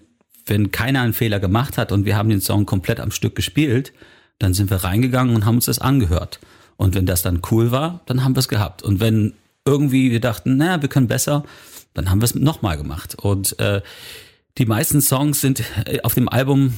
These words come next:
das, äh, den ersten Take oder den zweiten. Ähm, es gibt eigentlich keinen Song, der irgendwie der zwanzigste Take ist. Das, das gibt's nicht. In, weil irgendwann ist die Luft auch raus. Also da, es kann sein, dass wenn du es gerade frisch spielst, ist vielleicht nicht alles perfekt,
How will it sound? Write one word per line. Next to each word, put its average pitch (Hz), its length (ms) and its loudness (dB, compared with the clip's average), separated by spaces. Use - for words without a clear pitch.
das, 113 160 0
äh, 92 180 -4
den 107 140 0
ersten 120 400 0
Take 123 380 0
oder 113 180 0
den 104 140 0
zweiten. 135 580 0
Ähm, 107 460 2
es - 140 -6
gibt - 260 -4
eigentlich 113 260 0
keinen 123 240 0
Song, 120 320 2
der 107 540 0
irgendwie 107 260 0
der 101 200 -2
zwanzigste 113 580 -2
Take 117 300 -4
ist. 85 160 -2
Das, 92 160 -2
das - 160 -6
gibt's - 220 -2
nicht. 85 260 -2
In, 95 220 0
weil 110 140 0
irgendwann 139 280 0
ist - 140 -4
die 123 40 2
Luft 127 240 0
auch 92 200 -4
raus. 78 380 -4
Also 98 260 0
da, 101 340 0
es - 80 -8
kann 135 200 -2
sein, 127 220 0
dass 117 160 -2
wenn 123 80 2
du 120 60 2
es - 300 -4
gerade 120 260 -4
frisch - 260 -4
spielst, 127 500 -2
ist - 220 0
vielleicht 110 280 -2
nicht 120 160 -2
alles 113 180 -2
perfekt, - 640 -4